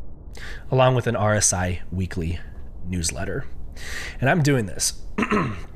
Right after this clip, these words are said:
I'm doing this live. So Google, I am looking up allocution. <clears throat> Excuse me. So,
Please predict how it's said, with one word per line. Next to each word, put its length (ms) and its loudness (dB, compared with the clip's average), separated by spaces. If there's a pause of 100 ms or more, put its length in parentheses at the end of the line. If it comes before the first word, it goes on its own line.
(840)
I'm 140 2
doing 180 4
this 160 2
live. 420 -2 (120)
So 300 2
Google, 760 4 (640)
I 180 4
am 200 4
looking 320 2
up 280 2 (960)
allocution. 1000 2 (2250)
<clears throat> 0 -
Excuse 840 2
me. 120 -4 (1700)
So, 840 6